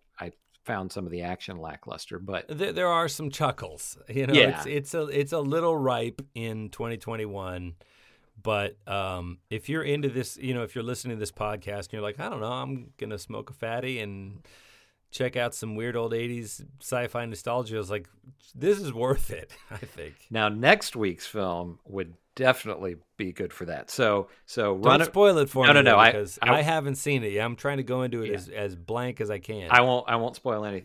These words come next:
Speaker 1: any, but, uh, so Runaway was an Amazon Prime film, and also Dom-, Doppelganger is on Amazon Prime as well. And it was one of these where, uh, you know, if you liked this, you might like this. So I started watching it just simply based on the cover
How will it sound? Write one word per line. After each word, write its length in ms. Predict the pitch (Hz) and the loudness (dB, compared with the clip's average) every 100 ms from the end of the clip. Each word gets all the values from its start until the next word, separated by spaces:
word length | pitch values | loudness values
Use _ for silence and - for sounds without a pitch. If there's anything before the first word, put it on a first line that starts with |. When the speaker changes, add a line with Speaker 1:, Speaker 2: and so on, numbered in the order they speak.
| - | -10
Speaker 1:
any, 220 | 113 98 | -10 -8
but, 420 | 87 104 98 - | -4 -4 -4 -6
uh, 360 | 113 98 90 87 - _ _ | -6 -2 -4 -6 -12 _ _
so 220 | - 113 | -6 -4
Runaway 540 | 104 123 156 160 135 123 | 4 6 6 6 6 4
was 220 | 113 107 | 2 0
an 80 | 107 | -2
Amazon 420 | 101 95 98 90 | -4 -4 -6 -6
Prime 400 | 107 95 92 90 _ | -6 -6 -8 -12 _
film, 420 | 110 98 92 95 | -10 -8 -8 -10
and 100 | 101 | -6
also 320 | 104 107 - 104 | -2 -2 -4 0
Dom-, 440 | 113 113 113 101 - | 4 4 4 -6 -4
Doppelganger 720 | 123 113 113 95 92 87 82 | 2 2 0 -6 -6 -6 -8
is 220 | 95 90 | -8 -10
on 180 | 90 87 - - 107 | -8 -8 -10 -14 -12
Amazon 400 | 92 85 85 76 | -12 -10 -12 -10
Prime 280 | 98 82 78 | -10 -10 -12
as 100 | 92 | -8
well. 340 | 92 78 - - - _ 117 | -6 -6 -10 -20 -20 _ -4
And 80 | 127 | -2
it 60 | |
was 140 | 127 107 | -2 0
one 180 | 131 131 | 4 4
of 80 | 117 | 4
these 260 | 120 101 | 2 0
where, 500 | 107 104 98 92 90 _ _ _ _ - | 0 2 2 0 -4 _ _ _ _ -10
uh, 300 | 107 95 90 | -6 -4 -4
you 140 | - 104 | -6 -4
know, 180 | 95 98 | 0 0
if 160 | - | 0
you 100 | 123 | 0
liked 320 | 113 107 - 113 | 2 2 0 0
this, 300 | 139 - 117 | 2 2 -2
you 100 | 110 | -4
might 260 | 98 95 | -2 -4
like 180 | 95 85 | -6 -4
this. 240 | 123 104 - | 2 2 0
So 360 | - 113 98 - | -6 -4 -4 -2
I 260 | 117 180 | 2 2
started 360 | 196 - 123 110 | 2 4 4 4
watching 460 | 104 107 104 107 98 | 2 2 2 -4 -8
it 160 | - | -8
just 480 | 101 123 - - - | -4 -4 -4 -8 -4
simply 380 | 135 131 131 120 | -4 -2 -2 0
based 420 | 113 113 110 - | 2 0 -2 -10
on 260 | 110 104 92 | -10 -8 -8
the 100 | - | -10
cover 680 | - 120 120 135 143 147 | -2 -2 0 -4 -4 -8